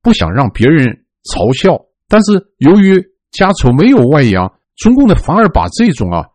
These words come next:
粉饰太平当作一种攻击别的国家的武器。哎，你看我多好，所以这个呢是L T对经济学人这个评论呢所引发的感受之一。第二个与网友分享的观点呢，就中共这一种啊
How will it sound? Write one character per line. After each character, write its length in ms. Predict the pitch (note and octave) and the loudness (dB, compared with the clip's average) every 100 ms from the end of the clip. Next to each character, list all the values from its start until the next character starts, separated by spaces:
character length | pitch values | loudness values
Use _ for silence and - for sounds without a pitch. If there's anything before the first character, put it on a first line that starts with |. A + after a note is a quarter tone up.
| _ _ | _ _
粉 200 | C#3 G2 | -2 -2
饰 180 | - D3 | -2 -4
太 200 | - G3 | 0 0
平 120 | B2 | 0
当 200 | A#2 F3 | -2 -2
作 140 | D3+ D#3 | 0 -2
一 80 | D3+ | -2
种 200 | A#2 E2+ | -4 -4
攻 260 | G3+ A#3 B3 | 0 2 0
击 360 | - B2+ B2 _ _ | 0 -2 -2 _ _
别 200 | - B2 | 0 4
的 100 | G#3+ | 4
国 140 | D#3+ A#2+ | 2 -2
家 120 | D3 | 0
的 100 | D3 | -2
武 240 | G#2 D#2 D2 | -2 -8 -12
器。 380 | - F3 - _ _ | -8 -8 -8 _ _
哎， 100 | G3 | -2
你 100 | A#3+ | -2
看 160 | - E3+ | -2 -4
我 140 | G2+ | -4
多 160 | A2 D#3+ | -4 -6
好， 240 | F#2 D2+ _ _ | -6 -10 _ _
所 140 | - C3 | -4 -4
以 40 | |
这 220 | B2+ C#4 | 0 0
个 100 | C#3 G#2 | 0 -2
呢 100 | F2 | -4
是 360 | - G2+ E2+ _ _ | -6 -6 -8 _ _
L 140 | A#2 B2+ | -4 -4
T 160 | - | -2
对 140 | A#2+ G#2+ | -2 -2
经 160 | C#3 | -2
济 60 | C#3+ | -4
学 160 | - F#2+ | -4 -6
人 120 | F#2 | -6
这 120 | - | -8
个 80 | G2 | -10
评 220 | - F2 | -10 -12
论 140 | A#2+ | -10
呢 80 | F#2 D2 _ _ | -10 -14 _ _
所 180 | - C#3 | -6 -2
引 280 | D3 G2 C#2 | 0 -2 -6
发 180 | - C3+ | -6 -4
的 280 | C3 D#2+ - _ - | -4 -8 -14 _ -4
感 200 | F2+ C#2 | -4 -4
受 180 | - C#3 | -4 -4
之 200 | F#2+ F#2 | -4 -10
一。 260 | D#2+ D#2 - _ _ | -12 -14 -16 _ _
第 100 | - | -2
二 180 | C#4 C4+ | 0 2
个 100 | D3+ | 2
与 180 | B2+ C3 | 0 2
网 180 | B2+ B2+ | 0 0
友 100 | A2 | -2
分 180 | - D#3+ | -4 -6
享 160 | - | -4
的 60 | F2 | -6
观 160 | A2 A2 | -6 -4
点 160 | E2+ | -6
呢， 80 | D2+ D2 _ _ | -8 -16 _ _
就 120 | - | -4
中 220 | C#3+ A#3+ C#4 | -2 0 0
共 120 | G3 | 0
这 140 | - F#3+ | 0 0
一 120 | B2 | 0
种 160 | F#2+ | -4
啊 160 | D#2+ | -8